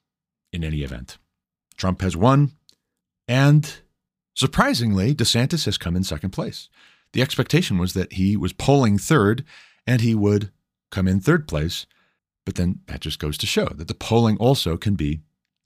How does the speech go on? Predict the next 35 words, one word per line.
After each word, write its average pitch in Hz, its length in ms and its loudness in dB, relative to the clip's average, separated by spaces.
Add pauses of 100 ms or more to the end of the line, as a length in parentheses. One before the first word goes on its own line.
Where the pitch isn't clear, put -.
(100)
used 92 280 0
in 107 80 2
this 107 200 0
way - 240 -4 (600)
to 123 80 -6
try 117 220 2
and 101 260 0
lead 127 400 4
people 98 240 -2
to 95 120 -8
the 90 100 -2
impression 85 380 -4
that 76 100 -8
you 87 80 -6
might 82 160 -6
as 73 100 -10
well 78 100 -8
just - 260 -10
stay - 200 -4
home. 82 240 -2
Your 78 120 -4
guy 76 160 -6
doesn't 69 200 -10
have 65 140 -10
a 60 40 -12
chance. 101 460 -4 (640)
Haley 98 240 -4
was 92 140 -2
expected - 600 -4
to 101 60 -6
come 82 300 -4
in 82 140 -4
second. 76 420 -4
In 80 80 -4
fact, 82 300 -8